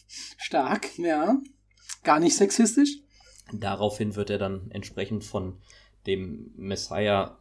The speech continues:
Speaker 2: zurechtgewiesen, ne, dass halt jeder
Speaker 1: Ja.
Speaker 2: Mensch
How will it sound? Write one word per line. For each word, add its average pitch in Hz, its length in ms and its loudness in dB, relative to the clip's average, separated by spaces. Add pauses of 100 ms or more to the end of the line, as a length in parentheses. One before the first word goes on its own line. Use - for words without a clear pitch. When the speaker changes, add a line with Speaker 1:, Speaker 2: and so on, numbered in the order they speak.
(200)
Speaker 2:
zurechtgewiesen, 135 1040 -6 (280)
ne, - 240 -4
dass 101 280 -4
halt 95 280 -4
jeder 120 300 6
Speaker 1:
Ja. 117 60 4
Speaker 2:
Mensch 113 640 0